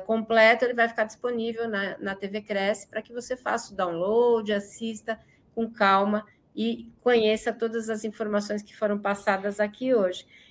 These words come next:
Quero te agradecer mais uma vez pela disponibilidade, José, e, e deixar as portas do Cresce abertas pra quando você puder e quiser. É um prazer recebê-lo sempre aqui, viu?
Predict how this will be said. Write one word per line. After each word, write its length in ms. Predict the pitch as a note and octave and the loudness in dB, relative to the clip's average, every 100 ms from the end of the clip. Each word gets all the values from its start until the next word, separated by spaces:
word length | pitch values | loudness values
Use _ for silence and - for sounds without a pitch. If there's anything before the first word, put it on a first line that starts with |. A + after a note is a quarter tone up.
| _ | _
Quero 200 | A#3+ A#3+ | 2 2
te 120 | A#3+ | 4
agradecer 580 | C#4 B3+ B3+ C4 C4 C4 | 4 4 6 4 4 2
mais 320 | A#3+ B3 C4 | 4 4 4
uma 160 | C4 A#3+ | 2 2
vez 260 | A#3 A#3+ | 4 2
pela 220 | B3 A#3 A#3 | 2 0 0
disponibilidade, 1080 | A3+ - A#3 G#3+ G#3+ G#3+ G#3+ A#3 B3 A3+ | -2 -4 -2 -2 -4 -4 2 4 4 0
José, 500 | A3 G#3+ G#3+ G3+ G3+ | -6 0 2 4 2
e, 260 | G3+ G#3 G#3 _ _ | 0 -4 -6 _ _
e 300 | - G#3 B3+ | -4 -2 -2
deixar 340 | C4 C#4 C#4+ C#4+ | 2 2 4 2
as 100 | C#4 | 2
portas 380 | C4 B3+ B3+ B3+ | 0 0 0 -4
do 60 | |
Cresce 320 | B3+ A#3 A#3 | 2 2 2
abertas 520 | A#3+ A#3 A3+ B3 C4 C4 | 0 4 4 2 -2 -2
pra 160 | B3+ | -8
quando 300 | B3 A#3+ B3 | -4 -6 -4
você 400 | B3 B3+ B3+ C4 C4 _ _ _ | -6 -4 -2 -2 -4 _ _ _
puder 540 | C4+ A#3 G#3+ A3 B3 B3+ | -6 0 8 10 10 6
e 100 | C4 | 0
quiser. 840 | C4+ B3+ A3+ G#3+ A3+ C4 - _ _ | -4 -4 4 6 6 4 0 _ _
É 120 | - | -4
um 60 | A#3 | 0
prazer 380 | B3+ B3+ A#3 A#3 | 4 4 4 2
recebê-lo 460 | B3+ C4 A#3 A#3+ | 2 0 2 0
sempre 380 | A#3+ - A3 A#3 | 0 -6 -4 -4
aqui, 320 | B3+ - G#3 | -6 -6 -6
viu? 340 | G3 A3+ C#4 | -4 -2 -2